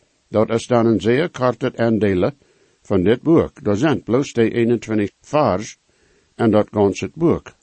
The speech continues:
Deze profetie vangt aan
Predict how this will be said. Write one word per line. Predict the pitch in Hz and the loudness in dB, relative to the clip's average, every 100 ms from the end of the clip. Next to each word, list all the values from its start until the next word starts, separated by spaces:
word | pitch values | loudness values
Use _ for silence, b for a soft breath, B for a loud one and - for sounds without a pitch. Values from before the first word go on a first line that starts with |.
| _ _ _ _ _ _ _ _ _ _ | _ _ _ _ _ _ _ _ _ _
Deze | 156 214 233 | 2 4 2
profetie | 202 180 139 113 151 123 | 0 0 0 -2 2 2
vangt | - 139 139 - | 2 0 0 0
aan | 127 107 95 | 2 2 2